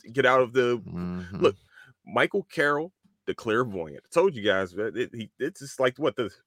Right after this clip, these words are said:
Speaker 1: this, he's been right almost every week about something happening. So it's just, you know, did you write this, Michael? Is it just, you can tell us.
Speaker 2: Well,
Speaker 1: You
Speaker 2: I didn't wanna say anything, but
Speaker 1: <laughs>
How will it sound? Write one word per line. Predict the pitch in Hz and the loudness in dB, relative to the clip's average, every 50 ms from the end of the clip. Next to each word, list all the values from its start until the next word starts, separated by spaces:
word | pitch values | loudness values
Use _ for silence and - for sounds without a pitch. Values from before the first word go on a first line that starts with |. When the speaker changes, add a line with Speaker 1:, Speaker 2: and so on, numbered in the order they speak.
| _ _ | _ _
Speaker 1:
this, | - 101 131 - _ _ - _ _ _ | -10 -10 -10 -10 _ _ -20 _ _ _
he's | - 170 165 | -8 -4 2
been | 180 185 156 107 | 4 4 4 6
right | 117 151 269 330 - | 6 6 6 6 6
almost | 135 139 139 139 143 131 - | 4 4 6 4 4 4 4
every | 147 147 156 156 120 | 2 2 4 2 2
week | 110 135 240 320 - | 4 4 2 2 2
about | 139 123 110 104 - | 4 4 4 4 4
something | - 135 202 - - 139 | 4 2 2 4 4 2
happening. | 113 107 101 95 - - 95 95 101 | 2 2 0 0 -4 -4 -4 -4 -2
So | 95 107 104 101 | -2 0 0 0
it's | 113 131 - - | 0 -2 -4 -6
just, | 135 127 117 - - - - - - - - - - _ _ _ _ - | -6 -6 -6 -8 -12 -16 -18 -20 -20 -20 -20 -20 -20 _ _ _ _ 0
you | 208 | 2
know, | 160 127 139 160 147 - _ _ _ _ _ _ - | 4 4 4 2 0 -10 _ _ _ _ _ _ 4
did | 180 202 | 4 4
you | 330 285 | 4 4
write | 165 185 226 294 - - | 8 8 8 8 10 8
this, | 330 370 285 - - - _ _ - | 8 8 8 4 -6 -12 _ _ 2
Michael? | 196 262 311 - 311 320 | 4 4 4 4 2 2
Is | 233 214 | 2 0
it | 208 | -2
just, | 240 247 - | -4 -8 -4
you | 226 - | -4 -2
can | - 180 - | -2 -2 2
tell | - 104 87 98 | 2 2 4 8
us. | 104 113 120 117 113 | 10 12 12 12 12
Speaker 2:
Well, | 110 107 | 12 10
Speaker 1:
You | 101 107 92 85 - | 8 4 -4 -4 2
Speaker 2:
I | 98 101 110 | 4 6 8
didn't | 120 120 110 101 | 8 8 8 6
wanna | 101 98 95 90 82 | 6 4 4 2 0
say | - - 104 98 98 95 | 0 0 2 2 2 2
anything, | 92 87 87 85 78 95 90 85 87 82 73 90 90 | 2 0 -2 -6 -6 -6 -6 -6 -6 -8 -8 -4 0
but | 98 98 101 95 87 82 85 85 85 80 - - - - - - - 165 - - - | 4 4 6 6 4 4 0 -2 -4 -6 -6 -8 -8 -10 -12 -16 -16 -18 -14 -6 0
Speaker 1:
<laughs> | - - - - 131 - | 0 0 2 2 0 0